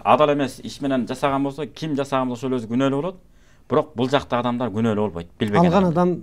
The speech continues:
Speaker 2: күнөөлүү болбойт.
Speaker 1: Билбеген адамдардыка.
Speaker 2: Мм.
Speaker 1: Болгону биз тактап, эмнеге, кандай? Мисалы, сиз кээде ушундай
Speaker 2: Мм.
Speaker 1: өтө көр таквалык болуп кетип атпайбы?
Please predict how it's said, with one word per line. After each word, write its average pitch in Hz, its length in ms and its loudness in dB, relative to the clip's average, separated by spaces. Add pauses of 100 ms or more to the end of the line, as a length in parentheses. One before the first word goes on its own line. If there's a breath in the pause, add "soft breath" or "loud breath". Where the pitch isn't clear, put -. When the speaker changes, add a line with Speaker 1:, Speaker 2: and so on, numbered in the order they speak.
(160)
Speaker 2:
күнөөлүү 156 240 -2
болбойт. 131 80 4
Speaker 1:
Билбеген 135 320 6
адамдардыка. 85 480 -4
Speaker 2:
Мм. 117 300 -8 (180)
Speaker 1:
Болгону 156 400 4
биз 139 220 -10 (120)
тактап, - 540 0
эмнеге, 135 500 0
кандай? 131 300 -2
Мисалы, 135 240 0
сиз 131 180 -10
кээде 139 220 4
ушундай 139 240 -2
Speaker 2:
Мм. 131 80 -2
Speaker 1:
өтө 131 560 -2
көр 139 160 2
таквалык 143 320 0
болуп 143 140 -8
кетип 147 160 -6
атпайбы? 147 260 -4